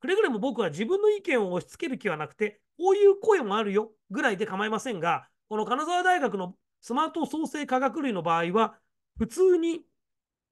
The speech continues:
工学部で自動運転とか、あの、やったらいいんじゃないかなと、個人的には思いました。なので、どっちがいい悪いではなく、よく比較してください。えー、次、観光デザイン学類。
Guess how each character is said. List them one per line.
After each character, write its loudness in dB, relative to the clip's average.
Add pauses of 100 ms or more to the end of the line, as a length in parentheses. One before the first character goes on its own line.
(140)
工 0
学 0
部 2
で 4
自 -10
動 6
運 0
転 -2
と -12
か、 -6 (340)
あ -10
の、 -2 (380)
や -4
っ -20
た 0
ら 4
い 4
い 2
ん -4
じ 2
ゃ 2
な 2
い -4
か -4
な 2
と、 -14 (180)
個 6
人 2
的 4
に 4
は 6
思 2
い 0
ま -2
し -12
た。 -14 (360)
な 2
の 0
で、 0
ど 4
っ -18
ち -2
が 2
い 2
い 0
悪 0
い -4
で -2
は -2
な -6
く、 -4
よ 4
く -4
比 -4
較 2
し -6
て 2
く -6
だ 0
さ -6
い。 -18 (2500)
え 2
ー、 2
次、 -2
観 2
光 -2
デ -2
ザ 2
イ -2
ン -6
学 0
類。 -4